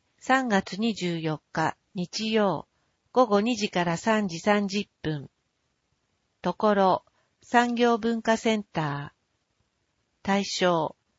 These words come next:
市内か近郊在住在勤の十五歳以上。定員、先着二十人。参加費、五百円。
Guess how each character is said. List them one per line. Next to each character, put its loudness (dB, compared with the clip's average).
市 -6
内 2
か -2
近 -2
郊 0
在 4
住 -4
在 0
勤 -8
の -6
十 0
五 2
歳 -2
以 -8
上。 -4
定 0
員、 -6
先 -2
着 -4
二 -2
十 0
人。 -6
参 -2
加 0
費、 -8
五 -4
百 -4
円。 -2